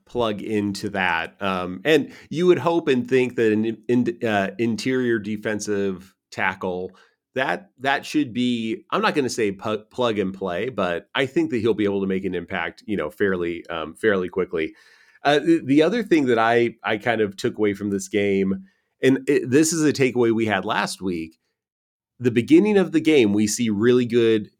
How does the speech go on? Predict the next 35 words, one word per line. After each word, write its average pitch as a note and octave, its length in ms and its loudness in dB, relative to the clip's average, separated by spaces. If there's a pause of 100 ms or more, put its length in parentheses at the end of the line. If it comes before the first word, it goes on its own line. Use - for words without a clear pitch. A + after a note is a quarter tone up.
game A2 320 4
scripting F2 840 -2
from G2+ 240 0
the F#2+ 100 0
offense, E2+ 500 -4
right? F2 260 -6
So G#2+ 120 0
we G#2 160 -2
see G2+ 320 -2
two C#3+ 320 -8
drives, G#2+ 800 0 (240)
two D3+ 260 2
red A#2 240 2
zones, G2+ 560 0
two A#2 240 -2
scores, D#2 480 -4
bam, G#2+ 340 0
bam. C#2+ 300 -6 (1080)
By B2 160 0
the A2+ 100 -4
way, F#2 160 0
that F#2+ 220 -2
Tyler A#2 400 -2
Lockett, F2 400 -2
you A#2+ 140 2
already A2 200 2
mentioned G2 360 -2
the F#2+ 60 -2
Jake F#2+ 300 -2
Bobo, E2+ 360 -2
which E2+ 240 -6
was F#2 120 -6
a F2+ 40 -6
beautiful F#2+ 420 -8
touchdown. F2 540 -8